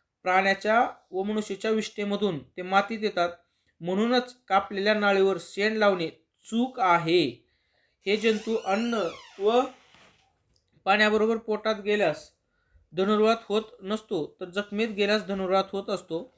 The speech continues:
म्हणून जखमेव-, जखम ही स्वच्छपणे धुली पाहिजे, हायड्रोजन पावडर वापरली पाहिजे. हे मागच्या याच्यामध्ये आपण आताच थोड्यापूर्वी पाहिलेलं आहे. ओके, हे अशा प्रकारे काही लक्षणं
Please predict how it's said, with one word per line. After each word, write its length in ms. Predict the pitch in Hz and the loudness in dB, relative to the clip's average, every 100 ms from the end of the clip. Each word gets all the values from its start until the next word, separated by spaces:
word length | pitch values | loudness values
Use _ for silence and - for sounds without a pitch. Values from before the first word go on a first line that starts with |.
| - | -12
म्हणून 240 | 170 208 196 | -6 -4 -2
जखमेव-, 640 | 202 - 190 190 196 185 | -6 -6 -4 -2 -2 -4
जखम 360 | 190 190 220 208 | -8 -4 -4 -2
ही 100 | 202 | -4
स्वच्छपणे 600 | 196 190 - 196 190 202 | -8 -12 -12 -12 -8 -8
धुली 280 | 190 185 196 | -6 -6 -4
पाहिजे, 400 | 196 185 147 - _ _ - | -2 -2 -4 -8 _ _ -6
हायड्रोजन 440 | 180 180 196 196 202 | -4 -2 -4 -4 -2
पावडर 280 | 196 190 | -2 0
वापरली 420 | 190 190 190 180 180 | 0 0 -2 -4 -2
पाहिजे. 380 | 185 170 147 151 _ _ _ | -2 -2 -4 -8 _ _ _
हे 460 | 185 214 247 - _ | 0 2 2 -2 _
मागच्या 320 | 185 185 196 | -14 -10 -4
याच्यामध्ये 420 | 190 190 185 185 185 | -4 -2 -4 -2 -2
आपण 260 | 185 196 - _ _ _ _ 180 | -2 -12 -16 _ _ _ _ -12
आताच 340 | 175 202 202 | -6 -6 -4
थोड्यापूर्वी 360 | 185 180 180 240 | -2 0 0 -2
पाहिलेलं 460 | - 226 170 139 | 0 2 4 2
आहे. 120 | 120 104 _ _ _ 170 | 0 -6 _ _ _ -14
ओके, 220 | 175 214 - _ _ _ _ 185 | -10 -10 -12 _ _ _ _ 0
हे 40 | |
अशा 220 | 202 214 | 2 0
प्रकारे 360 | 214 202 202 196 | -4 -4 -6 -4
काही 360 | 196 208 302 - _ 190 | -2 -2 -2 -8 _ -10
लक्षणं 440 | 185 - 180 208 | -8 -6 -6 -6